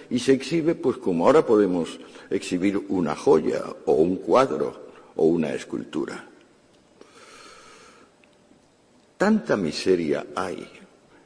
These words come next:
en ese mundo que vive exclusivamente de vender a sus hijos e hijas a los árabes y a los bizantinos, tanta que no se puede mantener al esclavo.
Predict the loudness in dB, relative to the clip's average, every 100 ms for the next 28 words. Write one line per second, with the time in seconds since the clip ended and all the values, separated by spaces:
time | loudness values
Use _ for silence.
0 | _ -4 0 0 2 4 4 4 2 0
1 | -4 -2 -2 -2 -6 -10 -6 0 0 0
2 | -2 -4 -6 -6 -8 -2 0 0 -2 -10
3 | -12 -8 -4 -4 -4 -8 -6 -10 -10 -14
4 | -20 -20 -20 -8 -4 -2 2 2 2 -2
5 | -4 -4 -2 -2 -4 -6 -10 -10 -6 -6
6 | -6 -14 -20 -20 -20 _ _ _ -20 -20
7 | -20 -20 -20 _ _ _ _ _ _ _
8 | 0 0 0 -8 -10 -16 -20 _ -20 -20
9 | _ _ _ _ _ _ _ 2 4 4
10 | 0 2 2 2 -2 -2 -4 -4 -8 -12
11 | -14 -14 -14